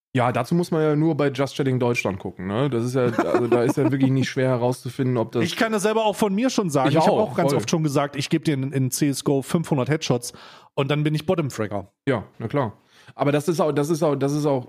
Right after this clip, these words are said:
Speaker 1: wirklich eine, also das waren auch, das war eine wilde Zeit, wo du mit Trilux dich hast carryen la-, von Trilux hast carryen lassen jeden Samstag. Aber wirklich eine wilde
Speaker 2: Das heißt,
Speaker 1: Zeit.
Speaker 2: also das war erstmal nicht jedes Mal so.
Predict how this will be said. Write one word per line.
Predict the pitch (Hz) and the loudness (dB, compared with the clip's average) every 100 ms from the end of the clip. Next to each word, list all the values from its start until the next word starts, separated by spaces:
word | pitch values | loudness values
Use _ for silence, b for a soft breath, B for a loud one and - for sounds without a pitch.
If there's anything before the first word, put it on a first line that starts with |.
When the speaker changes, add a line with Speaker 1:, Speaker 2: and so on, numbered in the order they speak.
| - | -8
Speaker 1:
wirklich | 123 147 175 143 | -2 0 0 0
eine, | 139 135 127 B B B | 2 2 -2 B B B
also | 139 131 | -2 0
das | 127 160 180 160 | 0 -2 -2 0
waren | 151 | 0
auch, | - 160 165 | 0 -2 0
das | 143 143 | -2 0
war | |
eine | 135 120 110 | 0 0 0
wilde | 147 185 | 2 2
Zeit, | 170 - 147 143 | 0 0 0 0
wo | 135 | -2
du | 131 | 0
mit | 123 117 - | 0 -2 -8
Trilux | - 160 131 - | -2 0 0 -2
dich | 110 | -2
hast | 110 - | -2 -2
carryen | - 110 104 104 | 0 2 2 0
la-, | 107 | 0
von | 127 | -2
Trilux | - 147 113 | 0 0 0
hast | 104 - | -4 -2
carryen | 117 104 104 | -2 0 0
lassen | 104 98 | -2 -2
jeden | 104 98 101 | -2 0 0
Samstag. | 98 95 82 | 0 0 0
Aber | 104 110 107 | 2 2 2
wirklich | 123 117 | 0 2
eine | 98 | 0
wilde | 104 98 | 0 0
Speaker 2:
Das | 90 | 0
heißt, | 139 92 | 0 0
Speaker 1:
Zeit. | - - - _ - | -4 -10 -20 _ -6
Speaker 2:
also | 120 120 | -4 -2
das | 127 120 117 | -2 -2 0
war | 123 123 - | 0 0 -2
erstmal | 123 - 147 135 135 _ | -4 0 0 0 -4 _
nicht | - 123 120 | -4 -2 0
jedes | 127 131 131 | 0 0 -2
Mal | 110 110 135 | 0 0 0
so. | 135 156 160 | 0 0 0